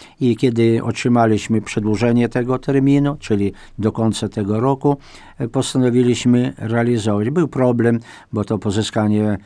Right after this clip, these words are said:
pewnych odpowiednich, e, materiałów, a tutaj jest trudno znaleźć, e, tak jak było, bo to w związku z tym, ale zostało, e, o, o, jeżeli te, otrzymaliśmy zezwolenie, że można, e, przebo-, e, inne płytki położyć,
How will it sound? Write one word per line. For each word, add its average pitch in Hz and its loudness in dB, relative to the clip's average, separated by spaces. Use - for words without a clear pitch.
pewnych 107 0
odpowiednich, 104 0
e, 98 -2
materiałów, 117 0
a 95 -6
tutaj 104 -2
jest 101 -4
trudno 139 0
znaleźć, 120 0
e, 117 -4
tak 113 -2
jak 113 0
było, 113 2
bo 107 0
to 104 -2
w 117 0
związku 151 -2
z - -8
tym, 135 4
ale 117 0
zostało, 110 -2
e, 104 -4
o, 107 -4
o, 110 -2
jeżeli 104 0
te, - -6
otrzymaliśmy 113 2
zezwolenie, 117 2
że 120 2
można, 127 2
e, 117 -2
przebo-, 117 0
e, 110 2
inne 123 4
płytki 113 0
położyć, 131 0